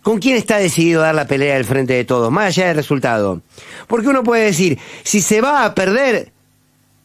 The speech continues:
que se pierda, porque el adversario es más fuerte, y no por debilidad propia.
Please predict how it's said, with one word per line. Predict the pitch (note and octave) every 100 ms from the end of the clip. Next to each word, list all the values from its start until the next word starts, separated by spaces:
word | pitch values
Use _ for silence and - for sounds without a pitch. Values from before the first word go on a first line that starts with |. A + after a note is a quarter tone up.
| _
que | - F3
se | F#3+
pierda, | D#3+ B3 F3+ C3+ C3+ C#3 _ _
porque | D3 C#3 D#3+
el | D#3
adversario | D3+ D#3 D3+ A#3 F#3+
es |
más | C#3 C3+
fuerte, | A3+ F#3+ A#2 G#2+ F2+ - _ - _ _ -
y | F#3+
no | G#3+
por | D#3 C#3+
debilidad | C3+ B2+ B2 B2 B2
propia. | A#2 - G#2+ E2+